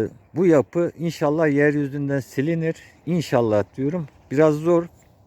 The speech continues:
Silinmesi zor olacak fakat, e, onların yerini başka kuvvetler alır. Yani bir kötü gider, bir kötü gelir. Bir iyi gider, yerine bir iyi gelir.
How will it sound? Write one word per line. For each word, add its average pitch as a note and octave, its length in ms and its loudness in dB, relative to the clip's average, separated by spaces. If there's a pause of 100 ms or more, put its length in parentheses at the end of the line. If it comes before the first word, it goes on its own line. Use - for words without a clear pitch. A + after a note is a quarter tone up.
(1200)
Silinmesi C#3 600 0
zor D#3 220 4
olacak D#3+ 500 2
fakat, D#3 340 -4 (280)
e, A2+ 80 -6 (1120)
onların D#3 460 4
yerini E3 460 0
başka D3+ 380 0 (260)
kuvvetler C#3+ 460 -2
alır. F#2 300 -2 (560)
Yani G2+ 360 -4
bir C#3 60 -4
kötü C#3 320 0
gider, D3 460 2 (400)
bir A2 60 -18
kötü B2+ 360 -8
gelir. A#2 360 -2 (560)
Bir C#3 140 0
iyi C3+ 300 2
gider, C#3+ 360 2
yerine B2+ 560 -2
bir C3+ 200 -2
iyi A#2+ 260 -4
gelir. A#2+ 320 -2